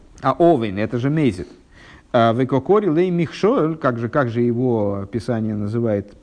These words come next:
м, п-, оступ-, оступлением.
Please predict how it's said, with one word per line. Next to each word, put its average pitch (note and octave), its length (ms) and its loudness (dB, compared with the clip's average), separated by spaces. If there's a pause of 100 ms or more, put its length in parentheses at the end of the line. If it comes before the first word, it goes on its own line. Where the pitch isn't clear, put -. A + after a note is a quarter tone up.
(220)
м, F#2 260 -8 (100)
п-, A2 540 0 (680)
оступ-, - 440 -6
оступлением. C3 800 -4